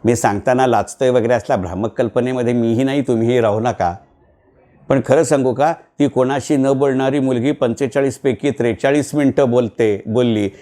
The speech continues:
आणि मी फक्त दोन मिनटं हो किंवा नाही म्हणत होतो. लायब्ररीमध्ये असंही काहीतरी शिकावं लागतं, हे वेगळंच गणित आहे.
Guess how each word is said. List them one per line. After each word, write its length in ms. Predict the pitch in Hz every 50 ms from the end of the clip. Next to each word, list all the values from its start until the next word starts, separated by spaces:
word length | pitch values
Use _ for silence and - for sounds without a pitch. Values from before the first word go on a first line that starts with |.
| - -
आणि 120 | - 117 120
मी 140 | 120 135 139 -
फक्त 240 | 135 117 101 - 151
दोन 280 | 139 117 113 127 127 131
मिनटं 320 | 135 127 127 120 - 131
हो 200 | 117 90 107 113
किंवा 340 | 104 - 123 120 120 120 123
नाही 220 | 120 120 113 117
म्हणत 300 | 123 117 110 113 117 104 -
होतो. 440 | - 110 98 - 104 92 85 82 - - - - _ _
लायब्ररीमध्ये 720 | - 104 104 104 98 107 123 131 131 143 139 139 123 117 135
असंही 420 | 139 117 104 - - 113 120 135
काहीतरी 460 | 131 - 127 120 107 113 120 120 123
शिकावं 440 | 110 - 110 104 - 113 117 113 113
लागतं, 360 | 110 113 107 - - - -
हे 180 | 120 113 110 117
वेगळंच 480 | 113 104 107 104 95 104 107 107 90 90
गणित 260 | 85 90 82 82 80 73
आहे. 240 | 78 76 - _